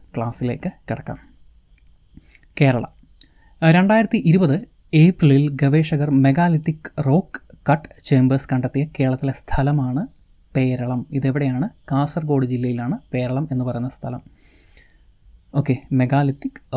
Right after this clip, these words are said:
റോക്ക് കട്ട് ചേമ്പേഴ്സ് കണ്ടെത്തിയത് കേരളത്തിൽ നിന്ന് പേരളം എന്ന് പറയുന്ന സ്ഥലത്ത് നിന്നാണ്. കേരളത്തിലെ റൈസ് ടെക്നോളജി പാർക്ക് നിലവിൽ വരുന്ന ജില്ല ഏതാണ്? പാലക്കാടാണ്. പാലക്കാട്ടെ കഞ്ചിക്കോട് എന്ന് പറയുന്ന സ്ഥലത്താണ്. ഇന്ത്യയിൽ ആദ്യമായി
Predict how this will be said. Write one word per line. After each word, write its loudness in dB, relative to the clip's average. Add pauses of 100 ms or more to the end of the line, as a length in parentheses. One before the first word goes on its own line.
റോക്ക് 0
കട്ട് -4
ചേമ്പേഴ്സ് 0
കണ്ടെത്തിയത് -2 (160)
കേരളത്തിൽ -2
നിന്ന് 0 (600)
പേരളം 4
എന്ന് 2
പറയുന്ന -4
സ്ഥലത്ത് -8
നിന്നാണ്. -6 (880)
കേരളത്തിലെ 4 (340)
റൈസ് 0
ടെക്നോളജി 0 (100)
പാർക്ക് -2 (140)
നിലവിൽ 2
വരുന്ന 2 (160)
ജില്ല 4 (160)
ഏതാണ്? -4 (280)
പാലക്കാടാണ്. -2 (140)
പാലക്കാട്ടെ -4 (260)
കഞ്ചിക്കോട് 4
എന്ന് 0
പറയുന്ന -6
സ്ഥലത്താണ്. -8 (1000)
ഇന്ത്യയിൽ 6 (100)
ആദ്യമായി 2